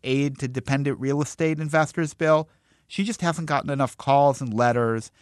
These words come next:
and people demonstrating outside her house. But what I'm hopeful about is that Trump's opponents do seem to understand that what ultimately matters is winning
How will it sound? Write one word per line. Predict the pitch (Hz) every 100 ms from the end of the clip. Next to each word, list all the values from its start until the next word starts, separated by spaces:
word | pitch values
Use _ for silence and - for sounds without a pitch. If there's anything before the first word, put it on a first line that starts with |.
| _
and | 131
people | 123 151 143
demonstrating | 143 143 143 - 135 123
outside | 117 107 - 110
her | 101 98
house. | 98 - - _ _ _ _ _ _ _ _ _ _ _
But | 151
what | 160
I'm | 160
hopeful | 147 202 226 143 113
about | 92 82 87 - _ _ _
is | 123 -
that | 139
Trump's | - 180 196 180
opponents | 151 139 127 117 -
do | - 165
seem | 180 185 165
to | 123
understand | 127 117 104 - 120 98 95 - _ _
that | - 110
what | 110 -
ultimately | 143 143 143 127
matters | 113 104 104 104 98 -
is | 101 92
winning | 92 107 107 113